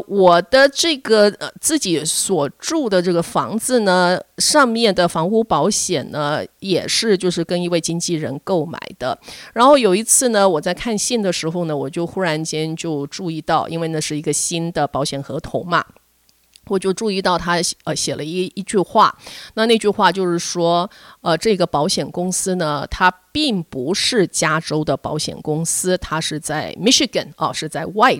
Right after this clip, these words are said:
州。所以呢，基于，呃，这一个事实呢，它并不需要遵循加州保险的法律。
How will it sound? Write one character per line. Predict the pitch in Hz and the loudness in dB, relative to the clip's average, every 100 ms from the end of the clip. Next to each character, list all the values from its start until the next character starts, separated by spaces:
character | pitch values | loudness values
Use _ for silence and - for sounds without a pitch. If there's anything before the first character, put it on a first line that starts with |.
| - | -4
州。 | - 214 220 - - - - | 0 4 4 2 -12 -20 -14
所 | - 262 311 | -2 4 4
以 | 285 | 4
呢， | 226 214 | 4 4
基 | - 294 277 | 2 -2 -2
于， | 196 214 - 190 - | -2 -4 -8 -12 -4
呃， | - 160 147 _ | 2 2 2 _
这 | - 254 | -4 -2
一 | 185 | 0
个 | 196 | 0
事 | - - 226 | 0 0 0
实 | 170 - 143 | 0 -2 -4
呢， | 151 160 160 | -2 0 0
它 | - - 285 - - | -4 -2 0 0 -2
并 | 339 214 | -2 0
不 | 185 | 0
需 | - 226 | -2 2
要 | 226 180 - _ _ _ _ _ _ _ _ | 6 6 2 _ _ _ _ _ _ _ _
遵 | - 294 330 | 0 2 2
循 | 320 - 151 143 170 - _ _ | 2 -4 -4 -6 -6 -12 _ _
加 | - 220 220 | 0 2 2
州 | - 208 202 202 - _ _ _ | 2 0 2 2 -2 _ _ _
保 | - 156 185 | 4 4 4
险 | 233 - 139 151 | 2 0 -2 -4
的 | 139 143 | -6 -8
法 | - 156 117 76 | -4 -4 -4 -8
律。 | 156 233 170 | -4 -2 -2